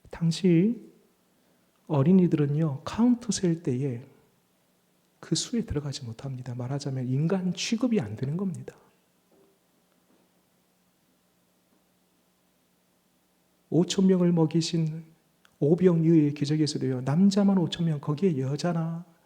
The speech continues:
아이들은 포함도 안 됐습니다. 아이들은 수에 들어가잖아요. 사람이 아니었습니다.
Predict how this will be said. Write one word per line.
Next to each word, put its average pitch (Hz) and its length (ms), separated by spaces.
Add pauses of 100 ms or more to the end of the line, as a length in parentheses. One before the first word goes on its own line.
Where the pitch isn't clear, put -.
(480)
아이들은 190 520
포함도 226 360
안 110 100
됐습니다. 131 500 (140)
아이들은 208 540
수에 302 400
들어가잖아요. 139 800
사람이 170 500
아니었습니다. 160 720